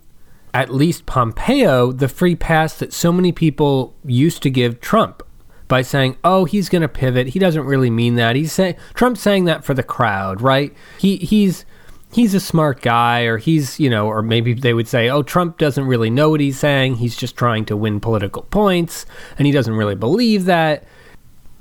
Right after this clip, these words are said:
She's doing the same thing with Pompeo, right? I mean, that's what it seems like she's doing.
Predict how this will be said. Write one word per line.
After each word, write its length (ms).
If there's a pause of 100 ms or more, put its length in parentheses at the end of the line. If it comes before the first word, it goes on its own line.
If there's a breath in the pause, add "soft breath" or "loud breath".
(120)
She's 300
doing 240
the 80
same 280
thing 360
with 200
Pompeo, 600
right? 420 (420)
I 60
mean, 280
that's 240
what 120
it 100
seems 400
like 220
she's 260
doing. 400